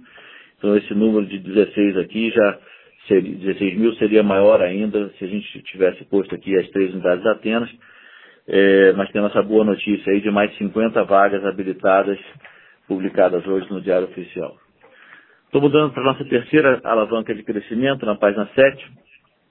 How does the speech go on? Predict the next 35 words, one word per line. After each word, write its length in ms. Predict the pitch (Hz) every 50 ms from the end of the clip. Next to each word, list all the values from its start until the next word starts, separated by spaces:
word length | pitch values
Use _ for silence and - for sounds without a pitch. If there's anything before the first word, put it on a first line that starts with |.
| _ _ _ _ _ _ _ _ -
É, 320 | 113 117 113 113 110 107
nós 160 | 107 113 110 110
fizemos 280 | - 113 117 117 117 -
três 260 | - 135 147 139 127
aquisições 680 | 123 127 123 110 107 104 92 - 113 113 113 110 104 107 - - _ _ _
em 80 | - 107
nove 300 | 107 107 107 107 104 101
meses, 400 | 101 107 117 127 135 131 127 - - - _ _ _ - - - - - _ _ _ _ -
e 140 | 110 104 101
aí, 280 | 95 98 107 113 113
é, 280 | 110 107 101 101 98 95
não 160 | 95 107 104
tô 120 | 101 -
exagerando 580 | 113 104 107 104 95 98 98 104 110 110 107 101
quando 180 | - 104 98 95
eu 40 |
digo 220 | 90 98 110 107 107
que 80 | -
a 20 | 98
gente 120 | 101 98
tá, 120 | 101 98 95 - - _ _ _ _ _
a 100 | - 92
gente 220 | 95 90 87 - 104
olhou 260 | 95 98 104 104 95
aqui 200 | 90 - 104 92
trinta, 380 | - - 110 117 117 113 107
quarenta 640 | 98 - 101 92 92 104 107 104 - - 92 - - _ _ _ _ _ _ _ _ _ _
oportunidades, 920 | - 104 90 - 92 - - 110 101 95 98 110 117 127 127 120 113 107 101
e 60 | 95
fomos 340 | - - 104 101 101 104 101
nas 140 | 95 87 - - _
três 300 | - 113 117 120 113 -
que 80 | -
a 60 | 98 90
gente 360 | 98 98 98 - 101 85